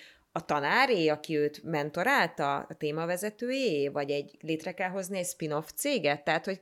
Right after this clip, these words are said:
kié lesz az a, az a szellemi tulajdon, hogy ez mennyire van megoldva, hogyha az egy, egyetemen születik valami, hogy az kié?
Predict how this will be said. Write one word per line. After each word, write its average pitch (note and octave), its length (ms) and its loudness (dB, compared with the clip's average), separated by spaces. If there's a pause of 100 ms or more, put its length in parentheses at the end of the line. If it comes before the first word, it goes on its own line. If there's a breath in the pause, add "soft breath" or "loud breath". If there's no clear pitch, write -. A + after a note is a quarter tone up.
(140)
kié G3 360 0
lesz F3 300 2
az F3+ 140 2
a, F3 280 6
az F3+ 200 -2
a F#3+ 60 2
szellemi F3+ 460 0
tulajdon, D#3+ 560 0
hogy F3+ 160 0 (300 loud breath)
ez F3 120 -2
mennyire B3 380 2
van C#3 160 -4
megoldva, C3+ 600 -4
hogyha D3+ 260 -6
az C#3+ 160 -4
egy, D#3 220 -2
egyetemen D3+ 500 -4
születik D3 520 -8
valami, D3 360 -6
hogy D3 180 -6
az C#3 280 -8
kié? C#3 560 -6